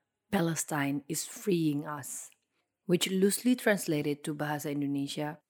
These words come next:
kalau dalam tiga minggu terakhir ini kamu menjadi lebih dekat dengan Tuhanmu,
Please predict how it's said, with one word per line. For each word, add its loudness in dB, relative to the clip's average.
kalau 0
dalam 4
tiga 0
minggu 0
terakhir -2
ini -4
kamu -4
menjadi -4
lebih -2
dekat -6
dengan -6
Tuhanmu, -6